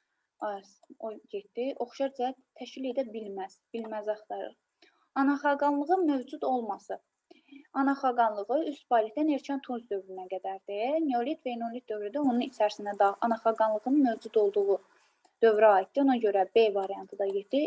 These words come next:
İstehsal təsərrüfatı mövcud olmuşdur. Bəli, neolit dövründə istehsal təsərrüfatı meydana gəldi. E, eneolit dövründə də istehsal təsərrüfatı da mövcud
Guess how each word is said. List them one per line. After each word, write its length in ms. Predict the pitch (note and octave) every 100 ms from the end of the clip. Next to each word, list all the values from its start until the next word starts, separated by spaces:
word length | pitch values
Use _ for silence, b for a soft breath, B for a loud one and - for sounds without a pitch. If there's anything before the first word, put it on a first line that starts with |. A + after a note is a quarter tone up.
| -
İstehsal 420 | - C#4 C#4 D#4 D#4
təsərrüfatı 520 | C4 A#3+ A#3+ A#3 D4 C#4
mövcud 240 | A3+ A3+
olmuşdur. 480 | A3 G3 G3 - - _ _ _ -
Bəli, 200 | A3+ G3+
neolit 380 | A3+ A#3 A#3+ A#3+
dövründə 360 | G#3+ G3+ G3 G3
istehsal 400 | G3 - A3 A3 A3
təsərrüfatı 520 | G#3+ G#3 - G#3 G#3
meydana 320 | G#3 G3+ G3+ G3+
gəldi. 360 | G3 F#3+ G#3 A#3+ D#4 B B B B
E, 120 | G#3 G#3
eneolit 420 | A3 A#3 B3+ B3
dövründə 300 | A3 G#3+ A#3
də 80 | D4
istehsal 380 | - A#3 A#3 A#3
təsərrüfatı 520 | G#3+ G#3+ G#3 G#3 B3
da 80 | D4+
mövcud 380 | C#4+ A3 G3+ C4